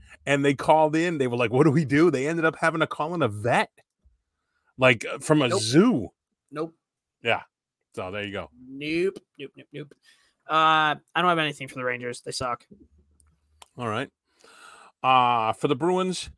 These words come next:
Speaker 1: these are some stories that have been linked to the Bruins. The Bruins are up against the cap. They have a tight year this year. Next year, they're gonna have over thirty million dollars in cap space. There's, there's rumors, unsubstantiated rumors,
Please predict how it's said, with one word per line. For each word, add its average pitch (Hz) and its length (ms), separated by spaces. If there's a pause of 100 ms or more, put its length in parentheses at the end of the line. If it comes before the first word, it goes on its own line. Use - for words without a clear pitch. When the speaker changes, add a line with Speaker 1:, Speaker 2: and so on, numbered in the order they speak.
(220)
Speaker 1:
these 151 300
are 170 60
some 151 180
stories 143 380
that 123 100
have 113 80
been 117 120
linked 120 240
to - 60
the 113 80
Bruins. 98 400 (960)
The 113 80
Bruins 202 420 (280)
are 139 120
up 156 120
against 156 280
the 120 60
cap. 117 360
They 110 80
have 123 140
a 113 40
tight 131 260
year 120 200
this 110 220
year. 104 340
Next 127 340
year, 139 120
they're 120 100
gonna 113 120
have 113 180
over 113 160
thirty 120 300
million 113 300
dollars 101 280
in 90 80
cap 104 260
space. 92 320
There's, - 300 (100)
there's 107 220
rumors, 143 460 (640)
unsubstantiated 139 1000
rumors, 92 480